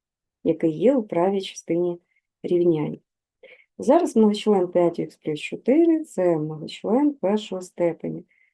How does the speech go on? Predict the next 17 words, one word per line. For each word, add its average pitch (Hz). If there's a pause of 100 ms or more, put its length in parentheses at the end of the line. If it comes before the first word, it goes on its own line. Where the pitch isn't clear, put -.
(160)
Значить, 190
у 185
частинному 170
розв'язку 254
теж 165
має 156
бути 220 (840)
многочлен 170 (100)
першого 202 (240)
степеня. 165 (920)
Тепер -
множимо 220
на 190
х 254
в -
степені 214
r. 165